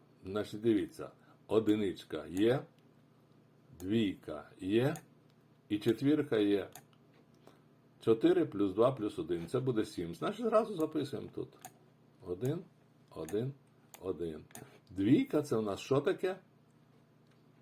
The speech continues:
Нуля. То першого розряду нема, другий розряд — двійка, третього розряду нема.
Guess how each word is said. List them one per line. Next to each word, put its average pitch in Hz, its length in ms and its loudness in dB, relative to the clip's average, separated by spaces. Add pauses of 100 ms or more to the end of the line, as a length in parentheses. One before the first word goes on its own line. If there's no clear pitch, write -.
(720)
Нуля. 95 600 0 (180)
То 101 160 -2 (280)
першого 90 440 0
розряду 92 420 0
нема, 113 300 -2
другий 98 360 2
розряд — 87 420 -2
двійка, 143 420 -2
третього 110 420 -2
розряду 107 420 -2
нема. 90 380 -10